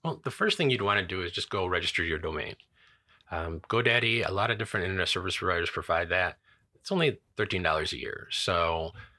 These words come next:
if you know what you want your site to be called, or if you have something special in mind, register it immediately because domains can disappear in a day. We've seen it in B H G with products and services that we wanted to go and brand.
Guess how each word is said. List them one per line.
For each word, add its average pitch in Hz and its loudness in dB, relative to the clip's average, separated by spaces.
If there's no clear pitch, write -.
if 120 -4
you 156 2
know 135 2
what 107 -2
you 107 -2
want 101 0
your 101 -2
site 90 0
to - -12
be 87 -2
called, 113 2
or 90 2
if - -8
you 95 -4
have 92 -2
something 92 -4
special - 0
in 80 -4
mind, 87 0
register 127 0
it 113 0
immediately 107 -2
because 92 -6
domains 90 -4
can 85 -8
disappear 90 -2
in 87 -8
a 85 -4
day. 95 0
We've 85 -6
seen 85 -4
it 67 -6
in 82 -8
B 85 0
H 80 0
G 90 0
with 85 -2
products 82 0
and 80 -6
services 82 -6
that - -4
we 85 -4
wanted 85 -2
to 87 -10
go 90 -4
and 87 -6
brand. 95 0